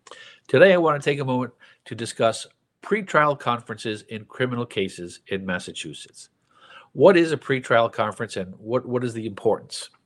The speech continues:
A pretrial conference is a very important step in the criminal justice process. It happens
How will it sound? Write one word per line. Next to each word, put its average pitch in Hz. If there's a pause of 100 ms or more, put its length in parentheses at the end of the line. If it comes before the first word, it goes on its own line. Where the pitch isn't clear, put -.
(480)
A -
pretrial 208
conference 127
is 101
a 95
very 143
important 123
step -
in 113
the 95
criminal 117
justice 98
process. - (600)
It 117
happens 139